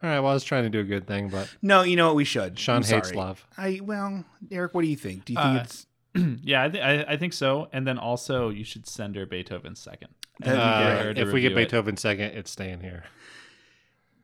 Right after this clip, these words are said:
Speaker 2: So what are we gonna do? Say, "Oh, we got you this thing," and then, "Oh, here, why don't you direct it to this audio where I'm,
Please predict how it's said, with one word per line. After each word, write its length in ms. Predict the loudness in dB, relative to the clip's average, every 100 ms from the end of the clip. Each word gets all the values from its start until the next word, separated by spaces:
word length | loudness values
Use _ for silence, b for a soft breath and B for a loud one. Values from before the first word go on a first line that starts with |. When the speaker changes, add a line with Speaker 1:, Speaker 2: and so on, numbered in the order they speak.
| _
Speaker 2:
So 120 | -8
what 100 | -6
are 40 | -2
we 60 |
gonna 120 | -2
do? 200 | -2 -2
Say, 200 | -2 -4 -2
"Oh, 140 | -2
we 140 | -4
got 120 | -4 -4
you 160 | -4
this 180 | -6 -8
thing," 320 | -6 -2 0
and 80 | 2
then, 160 | 0 0
"Oh, 140 | -2
here, 240 | -2 -2 -2
why 100 | -2
don't 120 | -4
you 60 | -4
direct 280 | -2 -2 -2
it 20 |
to 60 |
this 200 | -4 -4
audio 400 | -2 0 2 2
where 320 | 2 0 0 0
I'm, 340 | 0 0